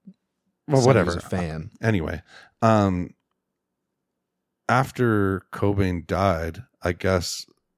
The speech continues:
Speaker 1: Lanigan was, like, deep in the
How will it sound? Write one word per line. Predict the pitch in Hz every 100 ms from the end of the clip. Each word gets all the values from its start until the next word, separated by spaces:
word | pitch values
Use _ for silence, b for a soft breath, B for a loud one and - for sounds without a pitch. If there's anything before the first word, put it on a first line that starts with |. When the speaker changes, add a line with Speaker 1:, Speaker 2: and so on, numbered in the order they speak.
| _ _ _ _
Speaker 1:
Lanigan | - 90 90 98 82 82
was, | 85 85 78
like, | 85 - - _ _ _ _ _ _ _ _ _ _ -
deep | 92 92 -
in | 85
the | 82 80 85